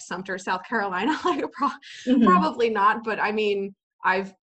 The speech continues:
Speaker 1: already made some really great friendships here in the couple years we've been here. I mean, I, again, it just all comes back to the opportunities that it presents. Like, we bought our first house here, so we will
Speaker 2: Mm-hmm.
Speaker 1: always remember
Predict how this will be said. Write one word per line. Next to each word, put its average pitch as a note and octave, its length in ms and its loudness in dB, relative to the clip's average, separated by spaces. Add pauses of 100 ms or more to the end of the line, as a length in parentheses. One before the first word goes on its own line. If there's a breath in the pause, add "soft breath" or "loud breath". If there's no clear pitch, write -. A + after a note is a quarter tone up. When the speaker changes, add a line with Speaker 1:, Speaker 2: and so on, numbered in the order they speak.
(180)
Speaker 1:
already F#3+ 340 2
made F#3+ 260 -2
some F#3+ 200 -8
really F#3 180 -4
great F#3+ 260 -6
friendships F#3+ 420 -6
here F#3+ 220 -2
in F#3 80 -6
the F#3 80 -8
couple F#3+ 280 -8
years F3+ 240 -8
we've F3+ 160 -6
been F3+ 240 -8
here. F#3 300 -6
I F3+ 60 -6
mean, F3 400 -10 (240)
I, E3+ 260 -6
again, F3+ 260 -6
it F3 100 -8
just F3+ 160 -10
all E3 140 0
comes F3 280 -8
back F3 220 -4
to - 100 -18
the F3 80 -8
opportunities F3 600 -8
that E3 160 -8 (200)
it E3+ 140 -10
presents. F3+ 460 -8
Like, F3 200 -8
we F3+ 120 -8
bought E3 200 -4
our F#3 100 -4
first B3 280 -6
house D4+ 280 0
here, G3 200 -4
so - 240 -10
we F#3+ 140 -4
will A#3 120 2
Speaker 2:
Mm-hmm. B3 100 2
Speaker 1:
always G3 400 0
remember D#3+ 560 -10